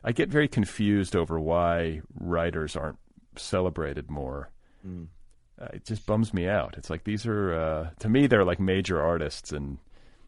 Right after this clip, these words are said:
Speaker 1: to the culture, they're, like, afterthoughts. <laughs>
Speaker 2: Yeah, you
Speaker 1: Yeah.
Speaker 2: know, it's funny you mentioned why you started this. Um, you know, I've been listening to this po-, this podcast since the beginning. I think I, I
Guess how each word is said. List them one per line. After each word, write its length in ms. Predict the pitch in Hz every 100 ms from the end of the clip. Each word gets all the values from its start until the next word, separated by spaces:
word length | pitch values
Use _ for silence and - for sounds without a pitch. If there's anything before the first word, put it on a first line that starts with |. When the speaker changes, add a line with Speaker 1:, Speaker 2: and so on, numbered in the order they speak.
| - -
Speaker 1:
to 140 | 101
the 80 | 85
culture, 400 | - 87 - 80
they're, 160 | 82
like, 260 | 78 76 -
afterthoughts. 840 | - 82 - 80 - 67 67 - - -
<laughs> 260 | - - - - - - - -
Speaker 2:
Yeah, 280 | 95 92 90
you 80 | -
Speaker 1:
Yeah. 60 |
Speaker 2:
know, 60 | 131
it's 100 | 110
funny 120 | 120
you 80 | 104
mentioned 440 | 98 98 92 82 -
why 200 | - 85
you 80 | 85
started 340 | 80 90 87
this. 300 | 80 73 - -
Um, 420 | 80 76 78 76 - _ -
you 80 |
know, 100 | 110
I've 140 | 104 117
been 160 | 135
listening 340 | 117 135 107 85
to 60 | 90
this 100 | 82
po-, 180 | 90 -
this 140 | 92
podcast 440 | - 104 104 78 85
since 200 | 87 -
the 100 | 87
beginning. 400 | 85 90 90 78
I 60 |
think 180 | 80 92
I, 120 | 95 -
I 180 | 90